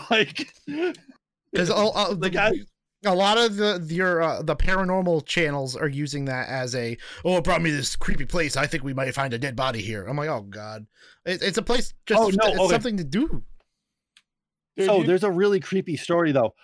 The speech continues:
Speaker 1: Really early on, there's these people that literally said, put their intention as death.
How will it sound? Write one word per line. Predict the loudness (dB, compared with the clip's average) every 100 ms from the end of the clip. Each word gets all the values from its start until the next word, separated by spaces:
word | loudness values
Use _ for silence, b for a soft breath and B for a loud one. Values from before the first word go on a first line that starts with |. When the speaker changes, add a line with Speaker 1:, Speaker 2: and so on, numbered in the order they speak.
| b
Speaker 1:
Really | 0 2 4
early | 2 2
on, | 2 2
there's | 0 -2
these | -4 -8
people | -6 -6 -2 -2
that | -2
literally | 0 0 0 0
said, | -2 -6 -4
put | -8 -4
their | -6
intention | -4 -6 -4
as | -6 -6
death. | -6 -4 -4